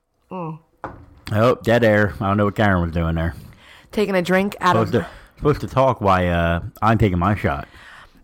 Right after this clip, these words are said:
Speaker 1: Um, excuse me. I was taking a drink out of my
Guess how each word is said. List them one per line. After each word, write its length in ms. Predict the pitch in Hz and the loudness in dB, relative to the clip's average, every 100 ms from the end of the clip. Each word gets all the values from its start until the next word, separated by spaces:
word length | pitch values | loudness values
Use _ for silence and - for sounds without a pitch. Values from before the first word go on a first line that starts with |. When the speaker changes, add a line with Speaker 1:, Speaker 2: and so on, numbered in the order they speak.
| - | -6
Speaker 1:
Um, 220 | 151 151 | -4 -4
excuse 280 | 143 - 156 | -6 -2 0
me. 160 | 147 143 _ - 147 | -2 -4 _ -4 2
I 60 | |
was 140 | 156 170 | 2 2
taking 260 | 165 165 | -2 0
a 80 | 147 | 0
drink 360 | 147 147 160 - | 0 0 0 2
out 140 | 143 147 | 4 4
of 140 | 147 | 4
my 340 | 147 143 143 | 2 2 0